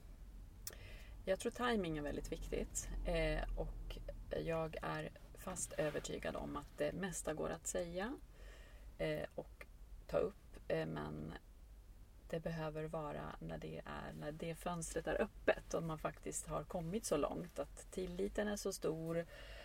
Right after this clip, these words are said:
eh, mellan psykolog och, och den psykologen möter, att man kan prata om de svåra sakerna. Ehm, så timing tror jag är viktigt, och att ibland kanske har man lite för bråttom så blir det inte bra, och då är det lätt att man tänker sig, ja, men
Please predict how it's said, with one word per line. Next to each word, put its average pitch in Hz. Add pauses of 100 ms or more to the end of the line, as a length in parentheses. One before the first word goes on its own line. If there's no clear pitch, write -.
(460)
eh, 156
mellan 143
psykolog 139
och, -
och -
den 139
psykologen 71
möter, -
att -
man -
kan -
prata -
om -
de 175
svåra 208
sakerna. - (440)
Ehm, 80
så -
timing 277
tror 220
jag 180
är 165
viktigt, -
och -
att -
ibland 180
kanske 160 (480)
har 180
man 165
lite 165
för 170
bråttom 190
så 190
blir 147
det -
inte -
bra, 240
och -
då 151
är 147
det 147
lätt 139
att 139
man 139
tänker 139
sig, -
ja, 143
men 131